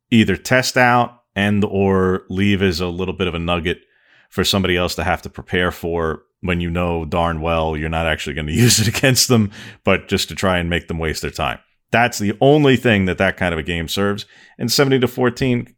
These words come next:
achieves that in every way imaginable. So don't look at the statistics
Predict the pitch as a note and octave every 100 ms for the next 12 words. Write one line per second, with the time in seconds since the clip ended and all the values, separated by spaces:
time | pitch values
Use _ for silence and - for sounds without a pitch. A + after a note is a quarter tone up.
0 | _ A#2 - C3+ G#2+ C2+ G#1 - F#2 G2+
1 | G2 F#2 F#2 F2+ F#2 E2+ D#2 B1+ _ _
2 | _ _ _ _ _ _ _ - A2+ B2+
3 | G2+ D3+ D3 B2+ A#2+ G2 - - A#2 A2
4 | G2+ G#2